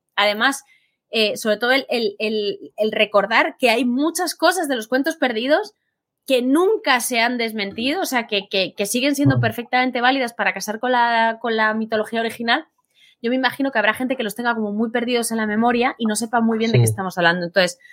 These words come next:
Speaker 1: vamos a, eh, vamos a pasar a los, o sea, vamos a contar simplemente lo que tendrían los volúmenes. O sea,
Speaker 2: Vale.
Speaker 1: antes lo has contado súper, súper resumido,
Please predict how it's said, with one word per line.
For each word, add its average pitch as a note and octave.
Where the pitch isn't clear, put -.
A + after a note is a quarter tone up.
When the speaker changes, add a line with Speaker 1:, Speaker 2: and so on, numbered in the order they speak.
Speaker 1:
vamos B3+
a, F3+
eh, F#3+
vamos A3+
a C#4
pasar B3
a F#3+
los, F#3+
o G#3+
sea, G#3
vamos G#3+
a B3
contar G3+
simplemente D4
lo A3+
que A3
tendrían G3+
los G3+
volúmenes. E3+
O -
sea, G3+
Speaker 2:
Vale. G#3+
Speaker 1:
antes C4
lo C#4
has B3+
contado C4
súper, A#3+
súper B3+
resumido, C4+